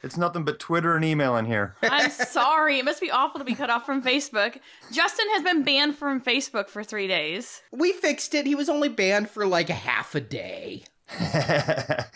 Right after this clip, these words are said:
Speaker 1: Yeah, it was, it was a, it was a rough, like, six or seven hours is what it comes down to.
Speaker 3: So let's talk through this, because I'm assuming that we have lots of first-time listeners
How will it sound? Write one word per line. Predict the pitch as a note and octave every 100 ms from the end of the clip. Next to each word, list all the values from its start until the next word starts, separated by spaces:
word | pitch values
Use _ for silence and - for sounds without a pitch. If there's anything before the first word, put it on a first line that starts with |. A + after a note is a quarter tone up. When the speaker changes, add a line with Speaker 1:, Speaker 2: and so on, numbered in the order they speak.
| - -
Speaker 1:
Yeah, | - C#3+ C3+ C3+
it | D#3+
was, | F3+ F3 D#3 D3+ - - _
it | G#3
was | B3+
a, | C#4+ A#3+ G3
it |
was | F#3+ C4
a |
rough, | A3 A3+ A#3 -
like, | F#3+ -
six | G3 G3
or | E3+
seven | F3+ D#3+
hours | C#3+ C#3+ G#2+ F#2 - - _ -
is | A2
what | G#2+
it | G#2
comes | A#2 G#2
down | G2+ F#2+ F#2
to. | G2+ F#2 - _
Speaker 3:
So | - - B3+ A#3
let's | A3+ E4+ - D4 - _ F3
talk | - G#3 F#3+
through | - E3
this, | B2 A2
because | - D3 E3+
I'm | D#3+ D3 C#3+
assuming | D3+ - A#3 A#3 A3 G3+
that | F3 C#3+
we | D#3
have | D#3 D3
lots | D3 E3 E3
of | D#3 C3+
first-time | - F#3 - F3+ D#3
listeners | C#3 B2+ C3+ C#3 D#3+